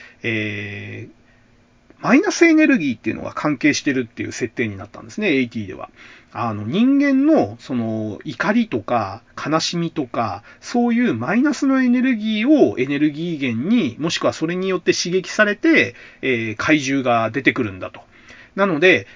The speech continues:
この人間から発生するマイナスエネルギーを抑えなければ、そもそも怪獣の出現は防げないっていう、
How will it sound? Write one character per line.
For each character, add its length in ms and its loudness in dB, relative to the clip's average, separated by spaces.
こ 100 -4
の 340 2
人 240 4
間 160 4
か 140 4
ら 80 4
発 220 0
生 200 0
す 140 -4
る 80 0
マ 220 -2
イ 40 4
ナ 120 2
ス 140 -2
エ 60 2
ネ 140 2
ル 120 2
ギ 180 0
ー 40 0
を 40 -6
抑 320 0
え 20 0
な 160 0
け 100 -4
れ 120 -6
ば、 220 2
そ 140 -4
も 100 0
そ 120 -2
も 100 -4
怪 260 0
獣 180 0
の 40 0
出 220 -6
現 140 -2
は 140 -4
防 220 -2
げ 120 -4
な 100 4
い 60 4
っ 60 -4
て 180 -2
い 260 -4
う、 60 -16